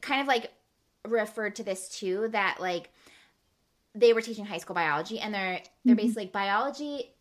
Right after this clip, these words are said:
Speaker 1: it's like a whole new language for everybody. Even
Speaker 2: Yeah.
Speaker 1: if you're an English native speaker, you don't go around talking about, like, enzymes and I don't even know, like, whatever, you know, all, like, the little itty bitty things. Maybe you hear it thrown around, I guess, in,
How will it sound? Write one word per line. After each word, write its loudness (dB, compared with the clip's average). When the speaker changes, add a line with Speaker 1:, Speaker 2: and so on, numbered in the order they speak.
Speaker 1:
it's -8
like -6
a -8
whole -4
new -4
language -4
for -12
everybody. -8
Even 0
Speaker 2:
Yeah. -2
Speaker 1:
if -12
you're 2
an -6
English -8
native -6
speaker, -8
you -4
don't -2
go 2
around 2
talking -2
about, 2
like, -4
enzymes -2
and -8
I -4
don't -8
even -10
know, -10
like, -12
whatever, -6
you -8
know, -4
all, 0
like, -2
the -2
little -4
itty -2
bitty -4
things. -16
Maybe 2
you -4
hear 2
it 0
thrown 2
around, -2
I -10
guess, -10
in, -14